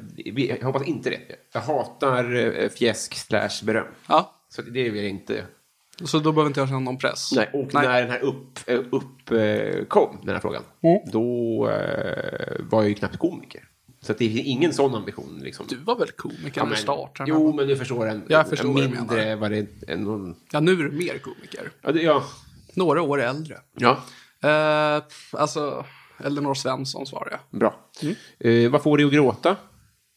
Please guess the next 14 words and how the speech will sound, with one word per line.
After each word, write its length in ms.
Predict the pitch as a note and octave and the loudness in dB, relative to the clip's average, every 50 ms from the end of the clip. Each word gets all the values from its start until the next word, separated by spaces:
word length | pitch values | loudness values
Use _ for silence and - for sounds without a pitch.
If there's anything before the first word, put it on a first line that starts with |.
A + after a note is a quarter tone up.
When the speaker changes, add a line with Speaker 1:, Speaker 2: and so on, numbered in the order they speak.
| _ _ _ _ - - _ _ _ _ _ _ _ _ - - | _ _ _ _ -16 -16 _ _ _ _ _ _ _ _ -10 -6
Speaker 2:
Elinor 280 | C#3 C3+ C3+ C3+ C#3 | -4 -2 0 0 0
Svensson. 540 | C3+ - - - E3+ F3+ F3+ - - - - | -2 -2 -2 -2 0 0 0 2 4 4 2
<laughs> 1800 | - - - - D#4 - - D#4+ C4 - D4+ B3+ - - - - C4 - C4 - - - - - C4+ A#3+ - - - - - C#4 - - - | 2 2 6 6 8 8 8 8 8 6 6 8 8 6 6 6 4 4 4 4 4 2 2 2 0 2 2 -2 -4 -2 -4 -6 -6 -6 -14
Speaker 1:
Svar 160 | - - - | -8 -6 -6
på 100 | - - | -4 -2
allt. 220 | - F#2 - - - - - - - - - - - - - - _ _ _ _ _ _ _ _ - - - | -4 -4 -4 -8 -14 -16 -18 -16 -10 -8 -8 -8 -8 -10 -14 -20 _ _ _ _ _ _ _ _ -14 -2 2
Speaker 2:
Eh, 640 | D#3 D3 D3 C#3 C#3 C#3 C#3 C#3 C#3 C#3 C#3 C3+ C3+ | 4 4 6 4 4 2 0 0 0 0 0 0 2
tydligen 320 | D#3+ D#3+ D3+ C#3+ D3+ D#3 | 2 2 4 4 2 0
när 80 | E3+ E3+ | 0 0
min 140 | E3+ D#3+ D3 | 0 0 2
hund 200 | C#3+ D3 E3+ F#3 | 0 0 0 0
går 100 | F#3 F#3 | -2 -2
bort. 380 | D#3+ D#3+ F#3+ - _ _ - - A#2 | -2 -2 -4 -4 _ _ -14 -6 -4
Speaker 1:
Mm. 240 | A2+ A2 G#2 A#2 | -2 0 0 0